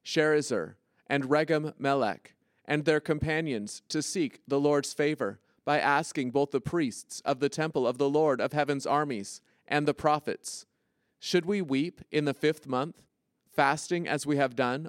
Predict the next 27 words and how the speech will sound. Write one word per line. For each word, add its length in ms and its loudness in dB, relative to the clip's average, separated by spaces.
over 220 2
the 140 0
years?" 580 -2
The 100 2
message 480 0
of 160 0
the 120 2
Lord 320 2
of 120 0
heaven's 340 0
armies 520 0
then 200 0
came 300 -2
to 140 -4
me. 280 -8
"Speak 540 -4
to 160 2
all 180 4
the 120 0
people 420 -4
and 200 -4
priests 480 -4
of 200 -2
the 120 2
land 480 -2
as 220 0
follows. 680 0